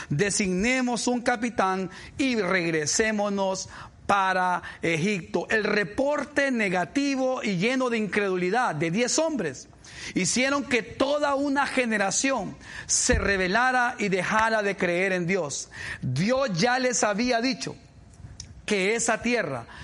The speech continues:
les pertenecía a ellos, que esa era su herencia, que esa era su posesión. Ellos lo único que necesitaban era mantenerse creyendo lo que Dios había hablado que era de ellos.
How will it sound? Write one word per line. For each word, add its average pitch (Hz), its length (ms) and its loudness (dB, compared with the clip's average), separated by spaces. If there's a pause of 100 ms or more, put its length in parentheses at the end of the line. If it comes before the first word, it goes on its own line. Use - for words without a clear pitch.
(140)
les 175 300 0
pertenecía 185 1080 0
a 160 160 2
ellos, 156 420 -2
que 190 260 2
esa 226 260 2
era 233 200 0
su 226 240 0
herencia, 196 540 -2 (400)
que 202 260 2
esa 220 300 2
era 214 240 2
su 214 160 -2
posesión. 208 580 0 (340)
Ellos 285 420 2
lo 269 140 2
único 339 540 0
que 254 140 2
necesitaban 226 840 0 (300)
era 240 280 2
mantenerse 220 880 0
creyendo 277 800 2 (280)
lo 208 280 0
que 190 160 2
Dios 254 520 0 (120)
había 220 720 2
hablado 208 640 2
que 190 280 0
era 202 320 2
de 202 420 0
ellos. 139 400 -4